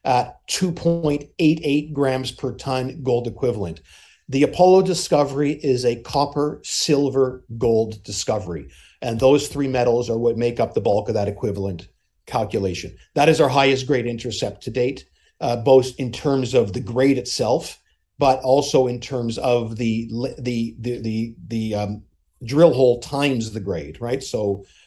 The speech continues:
um, which is very large. I mean, so these are bulk intercepts. As we know in this industry, we, we don't see grades like this very often at those kind of lengths, okay? And this is not a one-off, as you know, Maurice. I mean, we've drilled multiple holes at, at, at over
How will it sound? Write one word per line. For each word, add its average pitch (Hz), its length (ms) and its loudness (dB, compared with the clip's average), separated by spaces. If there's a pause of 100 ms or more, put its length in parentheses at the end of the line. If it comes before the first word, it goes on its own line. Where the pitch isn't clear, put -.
(180)
um, 113 400 -4
which 120 340 -4
is 117 120 -4
very 131 260 6
large. 95 280 -4
I 139 60 -4
mean, 131 120 -2
so 165 140 0
these 185 220 2
are 160 80 8
bulk 135 340 4
intercepts. 117 520 -4
As 135 160 -2
we 131 100 0
know 135 220 4
in 120 60 2
this 123 180 -4
industry, 120 560 -4
we, 110 200 -8
we 113 120 -6
don't 117 360 -4
see 117 200 -6
grades 110 280 -4
like 104 140 -4
this 110 140 -6
very 107 340 -4
often 104 420 -4
at 107 180 -8
those 107 200 -2
kind 107 320 -8
of 98 80 -6
lengths, 101 540 -8 (280)
okay? 127 440 -4 (160)
And 143 240 0 (100)
this 156 160 0
is 143 80 -2
not 151 160 6
a 135 60 6
one-off, 135 420 2
as 127 220 -2
you 127 80 -4
know, 127 180 2
Maurice. 131 420 0
I 127 40 -2
mean, 117 280 -2
we've 117 160 -4
drilled 127 280 2
multiple 127 420 4
holes 117 460 2
at, 107 160 0
at, 113 240 -4 (120)
at 110 140 -8
over 117 460 -4